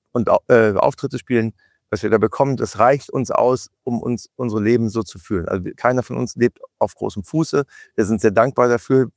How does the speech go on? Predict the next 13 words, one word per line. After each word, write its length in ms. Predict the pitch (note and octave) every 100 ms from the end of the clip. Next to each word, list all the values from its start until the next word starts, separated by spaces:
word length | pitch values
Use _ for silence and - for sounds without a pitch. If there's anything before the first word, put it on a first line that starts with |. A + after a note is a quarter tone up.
| -
was 240 | B2 -
wir 120 | C#3
überhaupt 480 | A#2+ A2+ B2 _ - _ _ _ _ _ -
machen 320 | A#2+ B2+ C3+
dürfen 260 | B2 A2+ -
und 160 | A#2+
dass 180 | C3 -
wir 80 | C3
davon 340 | B2 - B2 - _
mit 160 | - B2+
unseren 260 | D3+ A#2+ B2
Familien 380 | A#2+ A2+ A2
leben 340 | A2 A#2+ A#2+